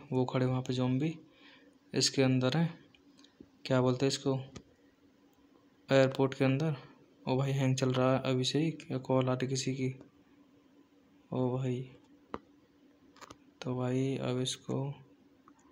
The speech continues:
थोड़ा ऊंचा करो, देखते हैं छोड़ता है या नहीं।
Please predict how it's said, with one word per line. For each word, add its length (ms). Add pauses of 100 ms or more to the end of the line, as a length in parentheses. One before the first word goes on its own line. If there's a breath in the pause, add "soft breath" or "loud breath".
(540)
थोड़ा 300
ऊंचा 360
करो, 240 (2000)
देखते 440
हैं 80
छोड़ता 420
है 180
या 120
नहीं। 260